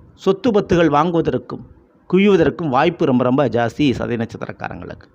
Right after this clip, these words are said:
சரிங்களா? உங்களுடைய நட்சத்திராதி ராகு உங்களுடைய ஜென்ம ராசியிலே இருக்கிறார். அது கூடுதல் ப்ளஸ் பாயிண்ட். So, கண்டிப்பா இந்த வருடம் அதற்குண்டான யோகங்கள் அதிகமான முறையில உண்டு. So, இந்த வருடம் அது நிச்சயம் நடக்கும். சரிங்களா? நீங்க இந்த மாதிரியான ஒரு விஷயங்கள்,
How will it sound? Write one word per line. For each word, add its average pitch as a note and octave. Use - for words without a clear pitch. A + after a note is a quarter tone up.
சரிங்களா? A2+
உங்களுடைய F3
நட்சத்திராதி E3+
ராகு C3+
உங்களுடைய C3
ஜென்ம D#3+
ராசியிலே D3
இருக்கிறார். G#2
அது C3
கூடுதல் F#3
ப்ளஸ் D3
பாயிண்ட். C3
So, D#3
கண்டிப்பா G3
இந்த E3+
வருடம் F#3
அதற்குண்டான D#3
யோகங்கள் F3
அதிகமான E3+
முறையில C3+
உண்டு. C3+
So, -
இந்த F#3+
வருடம் F3
அது C3
நிச்சயம் B2
நடக்கும். -
சரிங்களா? A#2
நீங்க G#3+
இந்த A3
மாதிரியான C4
ஒரு F3
விஷயங்கள், D3+